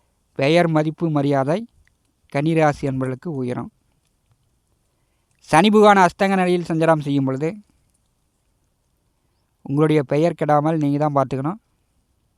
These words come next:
அதிர்ஷ்டம் வரலைனாலும் பரவாயில்ல, அவஸ்தைகள் இல்லாமல் கன்னிராசி அன்பர்கள் பார்த்து கொள்ளுங்க. நல்லதை பேசுங்கள், நாலு பேருடன் பழகுங்கள்,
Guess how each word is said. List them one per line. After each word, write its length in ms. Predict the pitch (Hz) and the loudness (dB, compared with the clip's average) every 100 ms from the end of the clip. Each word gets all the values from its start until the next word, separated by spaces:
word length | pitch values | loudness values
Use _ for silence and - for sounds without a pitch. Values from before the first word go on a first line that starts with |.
| _ _ _ _ _ - | _ _ _ _ _ -6
அதிர்ஷ்டம் 540 | 135 175 175 185 170 | -2 0 2 4 4
வரலைனாலும் 440 | 143 160 165 165 156 | 4 2 2 2 2
பரவாயில்ல, 280 | 147 143 180 220 - - _ _ _ _ _ _ _ - | 2 0 -2 -8 -20 -20 _ _ _ _ _ _ _ -6
அவஸ்தைகள் 680 | 131 151 190 - 196 190 180 | 0 4 2 2 0 2 0
இல்லாமல் 520 | 170 170 165 170 190 - | 0 4 4 4 2 0
கன்னிராசி 480 | 151 165 165 147 147 | 0 2 2 0 -4
அன்பர்கள் 400 | 139 139 170 165 | -4 -4 -4 0
பார்த்து 260 | 147 143 139 | 0 0 -4
கொள்ளுங்க. 300 | 131 123 123 - _ _ _ _ _ _ _ _ - | -4 -4 -10 -16 _ _ _ _ _ _ _ _ -4
நல்லதை 480 | 131 147 190 196 190 | 2 4 6 6 4
பேசுங்கள், 600 | 160 165 165 170 151 160 185 _ _ _ _ _ _ _ _ - | 4 0 0 0 0 -2 -4 _ _ _ _ _ _ _ _ -10
நாலு 340 | 135 147 170 156 | 0 4 4 4
பேருடன் 400 | 165 165 165 156 | 0 2 2 0
பழகுங்கள், 580 | 139 143 143 139 139 | 2 2 2 -2 -4